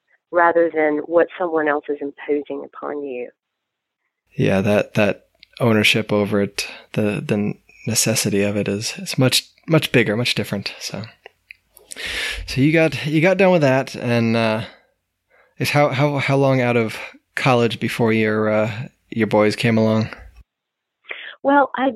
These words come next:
Speaker 1: actually was in my late twenties when I had children, and I taught school for several years before I did that, high school, and then I went to work in the corporate world, and then,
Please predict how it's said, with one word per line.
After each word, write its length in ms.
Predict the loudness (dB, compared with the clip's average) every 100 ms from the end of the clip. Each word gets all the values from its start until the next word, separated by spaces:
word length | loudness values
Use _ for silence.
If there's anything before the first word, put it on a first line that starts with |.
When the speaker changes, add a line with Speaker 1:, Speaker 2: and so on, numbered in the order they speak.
| -4
Speaker 1:
actually 720 | -2 0 2 2 2 0 -2 -6
was 240 | -10 -8 -8 -4
in 160 | 0
my 300 | 2 4 2 -2 -10
late 240 | -2 -2 -2
twenties 440 | -6 -2 0 -2 -6 -6
when 400 | -2 0 0 -4 -10 _ -10
I 220 | -8 -10 -10
had 140 | -8 -8
children, 560 | -4 -4 -2 -2 0 0
and 200 | 2 4
I 80 | 2 2
taught 200 | 2 2 0
school 400 | -4 2 4 2 0 -6
for 240 | -2 -2 -2
several 300 | -4 -4 -4
years 420 | -4 -2 -2 -4 -6 -16 _ _ _ -20 -20 _ _ _ _
before 340 | -4 0 0
I 60 | 0
did 160 | -2 -2
that, 240 | -2 -4 0
high 200 | 0 0
school, 420 | 0 -2 0 -2 -4 -20 -20 _ -4
and 140 | 2
then 240 | 4 4 4
I 200 | 2 2
went 220 | 2 0
to 100 | 0
work 200 | -2 -2 -2
in 80 |
the 60 | -6
corporate 480 | 0 -2 0 -4 -2
world, 400 | -4 -2 -4 -8 _ _ _ _ _ _ _ _ _ _ _ _ -20 -4
and 240 | -2 0 -2
then, 320 | -4 -6